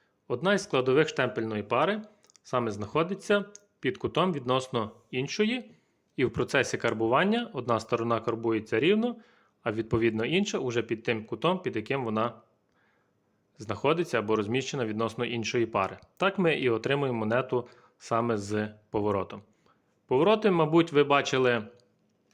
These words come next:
е, на всіх номіналах. Хто не бачив, то хочу вам сказати, що вони зустрічаються у всіх номіналах українських монет, і повороти є різні, включаючи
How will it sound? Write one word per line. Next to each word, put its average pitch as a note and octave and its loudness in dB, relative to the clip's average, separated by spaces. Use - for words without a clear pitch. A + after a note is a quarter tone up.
е, A#2 0
на A#2 0
всіх F#3+ 0
номіналах. F#3+ 4
Хто - -2
не C3+ 2
бачив, C3 0
то C3 0
хочу B2+ 0
вам A#2+ 0
сказати, C3+ -2
що - -6
вони B2 0
зустрічаються A2+ -2
у C#3+ 4
всіх B2+ 0
номіналах B2 2
українських B2+ -2
монет, D3+ 0
і E3 0
повороти C#3 4
є B2+ 4
різні, G#2+ 2
включаючи A2+ -2